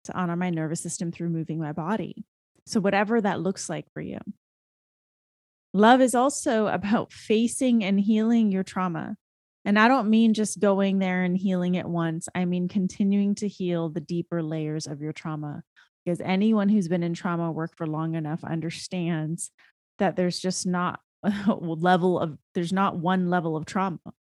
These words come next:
There's always another level underneath it. And there's always an invitation to dive deeper. And then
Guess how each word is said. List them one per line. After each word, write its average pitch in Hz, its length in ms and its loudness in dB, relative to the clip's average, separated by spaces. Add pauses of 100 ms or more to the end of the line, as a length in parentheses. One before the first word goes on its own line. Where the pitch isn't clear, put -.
(500)
There's 180 180 0 (120)
always 190 340 6
another 165 340 0
level 160 320 -4
underneath 160 680 -4
it. - 180 -6 (800)
And 180 120 2
there's 175 200 0
always 202 400 6
an 180 80 2
invitation 170 720 -4
to - 120 -12
dive 160 340 -4
deeper. - 520 -8 (1500)
And 190 180 0
then 190 280 0